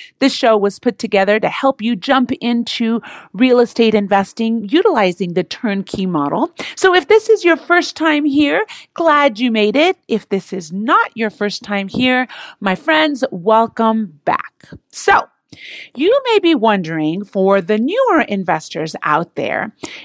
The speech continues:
if you should create an L L C before you start buying rental properties. Well, there's good news and there's bad news to that. The good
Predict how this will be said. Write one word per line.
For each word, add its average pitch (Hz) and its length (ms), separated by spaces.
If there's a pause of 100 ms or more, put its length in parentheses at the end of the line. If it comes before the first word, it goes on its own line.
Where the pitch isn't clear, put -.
(140)
if 466 280
you 480 180
should - 300
create 214 720
an 202 180 (100)
L 262 280
L 320 180
C 165 480 (160)
before 269 580
you 440 220
start 220 580
buying 175 520 (100)
rental 175 680
properties. - 960 (440)
Well, 269 260 (360)
there's 247 180
good 427 220
news 403 200
and 262 140
there's 208 180
bad 180 300
news 156 260
to - 140
that. - 220 (160)
The 226 380
good 539 200